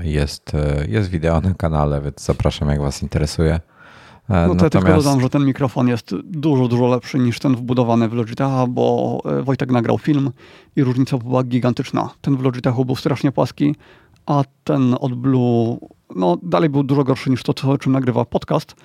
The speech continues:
Speaker 2: ale już było całkiem przyjemne w słuchaniu.
Speaker 1: A ma za dużo dołu, za mało góry, za mało, być mo-, wiesz, ja nie, ja w żaden sposób nie, nie modyf-, nie, nie,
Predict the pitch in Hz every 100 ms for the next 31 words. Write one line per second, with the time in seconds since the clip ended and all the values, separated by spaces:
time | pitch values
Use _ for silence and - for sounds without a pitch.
0 | - - _ _ - 170 147 131 123 123
1 | 113 120 123 127 - 131 139 143 139 131
2 | - - - 131 - 135 - 165 - -
3 | 135 131 131 127 117 120 107 87 104 107
4 | 95 92 95 92 85 80 82 69 65 71
5 | 87 87 82 80 82 - - - - 110
6 | 113 135 113 110 113 101 107 110 107 113
7 | 104 101 107 98 95 101 104 98 95 92
8 | 95 98 95 92 90 87 - 95 101 98
9 | 95 87 113 104 110 107 113 113 123 110